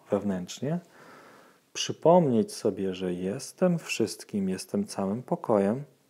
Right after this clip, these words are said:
patrzę sobie na tą kłębkę brudu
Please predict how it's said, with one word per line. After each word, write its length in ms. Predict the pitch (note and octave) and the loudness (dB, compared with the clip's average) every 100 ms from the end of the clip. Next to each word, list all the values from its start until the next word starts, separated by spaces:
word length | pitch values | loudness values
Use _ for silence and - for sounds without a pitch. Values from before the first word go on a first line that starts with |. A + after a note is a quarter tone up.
| _ _ - | _ _ 6
patrzę 400 | A#2+ B2+ - D3 | 8 8 2 2
sobie 240 | - C#3+ | 2 2
na 80 | C#3+ | 0
tą 280 | D3+ D#3 E3 - _ _ _ _ _ _ - _ | 0 -2 -4 -10 _ _ _ _ _ _ -20 _
kłębkę 460 | B2+ A#2+ A2 - A2+ | 6 6 4 -2 0
brudu 440 | A2 G2+ C#3+ | 2 2 2